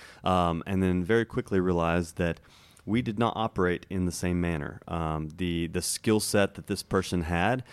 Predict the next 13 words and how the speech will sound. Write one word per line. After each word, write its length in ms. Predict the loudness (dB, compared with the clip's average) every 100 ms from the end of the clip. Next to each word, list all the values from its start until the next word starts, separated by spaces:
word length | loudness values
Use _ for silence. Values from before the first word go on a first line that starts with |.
| -18 -2
versus 220 | -2 0
the 80 | -4
skill 300 | 0 0 2
set 300 | 2 0 0
that 100 | -2
I 120 | 0
hoped 260 | 0 -2
that 160 | -6 -2
they 100 | -2
had 380 | 0 0 0 -4 -14 -8
were 560 | 2 4 6 4 2 0
polar 260 | 0 2
opposite. 540 | 2 -2 -10 -10 -10